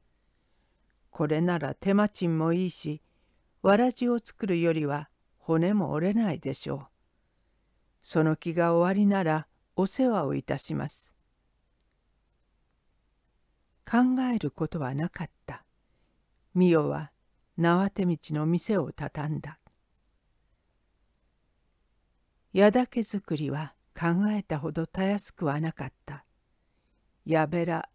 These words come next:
または闇木ともいう竹の作り方にはいろいろ作法がある。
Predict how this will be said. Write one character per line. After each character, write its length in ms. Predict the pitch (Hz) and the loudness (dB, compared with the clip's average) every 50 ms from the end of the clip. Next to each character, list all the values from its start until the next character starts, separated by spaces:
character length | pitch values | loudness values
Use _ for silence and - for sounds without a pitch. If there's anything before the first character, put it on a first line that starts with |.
| _ _ - | _ _ -2
ま 160 | 196 190 202 | 0 0 0
た 180 | - 214 196 | 0 -2 -2
は 240 | 175 156 160 165 - _ _ _ _ _ _ - | 0 -2 -2 -4 -8 _ _ _ _ _ _ 2
闇 340 | 170 175 180 185 208 226 | 4 4 6 6 6 4
木 180 | - - - - | 2 -2 -8 -4
と 140 | - 196 180 | -2 0 2
も 140 | 165 156 156 | 2 2 0
い 160 | 156 156 160 | 0 0 -2
う 120 | 160 - _ _ _ _ _ _ _ - | -4 -6 _ _ _ _ _ _ _ -2
竹 320 | - 202 202 - - 247 | 0 0 0 2 2 4
の 140 | 240 240 233 | 4 4 2
作 280 | - - - - - 208 | 0 -4 -8 -4 -4 -4
り 120 | 202 - | -4 -4
方 280 | - 190 180 - 180 170 | -4 -6 -6 -4 -4 -4
に 160 | 160 151 131 | -2 -4 -4
は 200 | 135 135 131 _ _ _ _ _ _ _ _ - | -6 -8 -10 _ _ _ _ _ _ _ _ -2
い 120 | 180 190 | 0 2
ろ 200 | 180 233 233 233 | 4 4 4 4
い 40 | 233 | 2
ろ 140 | 220 214 202 | 0 -2 -4
作 300 | - - - 240 233 - | -4 -4 -4 -4 -2 0
法 200 | - 165 143 135 | 0 0 0 0
が 220 | 143 143 131 131 | -2 -6 -8 -8
あ 60 | 131 | -10
る。 100 | - - | -12 -16